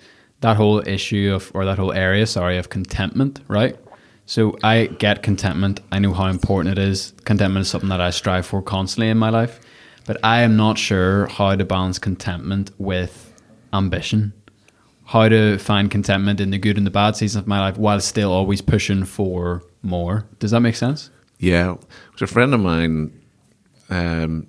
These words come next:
Speaker 2: Jim McNeice, sort of highlighted this, and I don't know if I'm quoting him or if it's borrowed from someone, but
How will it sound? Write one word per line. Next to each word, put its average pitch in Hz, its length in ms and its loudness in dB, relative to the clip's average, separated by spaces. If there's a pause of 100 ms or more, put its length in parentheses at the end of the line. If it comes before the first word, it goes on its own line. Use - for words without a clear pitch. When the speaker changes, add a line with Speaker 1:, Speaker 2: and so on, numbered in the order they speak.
Speaker 2:
Jim 85 200 -4
McNeice, 76 280 -2
sort 87 160 2
of 76 60 2
highlighted 90 340 4
this, 90 180 0
and 87 320 -2 (100)
I - 40 -10
don't 98 120 0
know 90 180 2
if - 140 -8
I'm 87 220 -4
quoting 87 300 -2
him 85 300 2
or 82 140 2
if 80 100 0
it's 76 140 -8
borrowed 85 480 0
from 85 240 -6
someone, 87 440 0
but 82 240 0